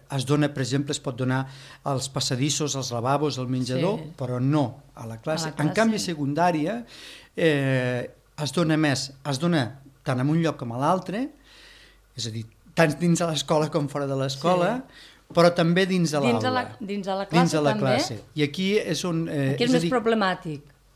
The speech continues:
Speaker 2: O
Speaker 1: Bueno, problemàtic, mm, els estudis diuen que hi ha, eh, el, a mesura que, eh, creix, eh, els nens es fan més grans,
Speaker 2: Mm.
Speaker 1: disminueix,
Speaker 2: La
Speaker 1: baixa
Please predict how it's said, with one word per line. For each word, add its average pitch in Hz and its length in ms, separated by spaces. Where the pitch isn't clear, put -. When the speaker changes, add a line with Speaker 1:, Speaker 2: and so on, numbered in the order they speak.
Speaker 2:
O 190 280
Speaker 1:
Bueno, 196 360
problemàtic, 214 880
mm, 165 880
els 175 160
estudis 240 480
diuen 127 500
que 160 500
hi 190 140
ha, 196 280
eh, 127 1080
el, 135 260
a 143 80
mesura 185 380
que, 147 380
eh, 127 640
creix, 156 500
eh, 123 540
els 127 180
nens 147 200
es 127 120
fan 127 180
més 120 240
grans, 170 480
Speaker 2:
Mm. 170 280
Speaker 1:
disminueix, 143 880
Speaker 2:
La 180 140
Speaker 1:
baixa 160 520